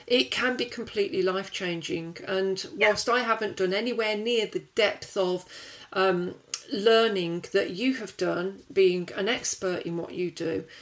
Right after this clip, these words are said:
Speaker 1: um, I've done enough to know how much I've had to evolve and pay attention to who I am as a human being and my thoughts and, like we've already mentioned, values,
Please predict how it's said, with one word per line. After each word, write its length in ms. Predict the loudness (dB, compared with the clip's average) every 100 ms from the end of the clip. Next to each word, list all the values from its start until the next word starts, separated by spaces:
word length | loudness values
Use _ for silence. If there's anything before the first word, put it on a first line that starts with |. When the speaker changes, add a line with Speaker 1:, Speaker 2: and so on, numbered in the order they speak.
| -20 -14 -4
Speaker 1:
um, 260 | 0 0 0
I've 180 | 0
done 160 | 2 2
enough 320 | 2 0 -2 -6
to 160 | -4
know 220 | 2 2
how 280 | 2 2 2
much 300 | 2 -2 -4
I've 500 | -6 -2 0 0 -2
had 340 | -8 -10 -10 -6
to 360 | 2 4 4 0 -14 -12
evolve 500 | -6 0 6 8 6
and 140 | 2 -4
pay 220 | -2 0
attention 680 | 0 -2 -2 -2 -4 -6 -6
to 140 | -6
who 260 | -6 0 2
I 120 | 2
am 200 | -2 -2
as 120 | -4 -6
a 40 |
human 440 | -4 -2 0 -2
being 280 | 0 2 2
and 80 | -2
my 120 | -4
thoughts 460 | -4 0 0 0 -2
and, 120 | -4
like 220 | -2 -4
we've 140 | -4 0
already 240 | 0 0
mentioned, 540 | -4 -4 -4 -4 -4 0
values, 680 | 0 0 0 -2 -2 -4